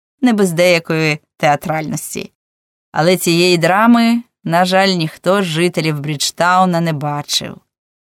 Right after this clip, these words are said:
Вони на чолі з полковником Бішопом і хворим на подагру губернатором, який сидів поруч з ним на руїнах муру, сумно дивилися на вісім човнів,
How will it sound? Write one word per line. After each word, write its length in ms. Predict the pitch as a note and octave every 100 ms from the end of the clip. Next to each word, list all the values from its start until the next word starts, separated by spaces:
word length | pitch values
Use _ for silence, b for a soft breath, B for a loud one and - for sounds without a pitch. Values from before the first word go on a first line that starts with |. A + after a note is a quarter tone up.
| _ _ _
Вони 260 | E3+ B3 G4+
на 120 | F#4
чолі 340 | - D4 C#4+ D4
з 100 | -
полковником 840 | A#3+ B3 - B3+ A#3 A3 A3 G3+
Бішопом 680 | F#3 A3 - G3 F#3+ F#3 F3
і 100 | E3+
хворим 500 | - D#3+ F#3+ G3+ F3
на 100 | D#3+
подагру 500 | - D3+ E3 D#3+ D#3
губернатором, 880 | C#3+ C#3+ C#3+ D#3+ G#3+ A3+ F3 D3 D#3 _ _
який 280 | E3 D#3 E3
сидів 340 | - D#3+ E3 D3+
поруч 520 | - E3+ D#3+ D3+ D#3
з 140 | D3
ним 280 | D#3+ E3 D#3+
на 100 | D#3
руїнах 480 | D#3 D#3 D3 C#3+ -
муру, 420 | F3+ A3 G#3 G3 B B B B _
сумно 680 | - - A3+ F4 D#4+ D4 C#4
дивилися 680 | A3 A3 F#3+ G#3 G3 F#3+ F3
на 140 | D#3+
вісім 360 | D3+ D#3 - C#3
човнів, 680 | - C3+ C#3+ G3 A#3+ A3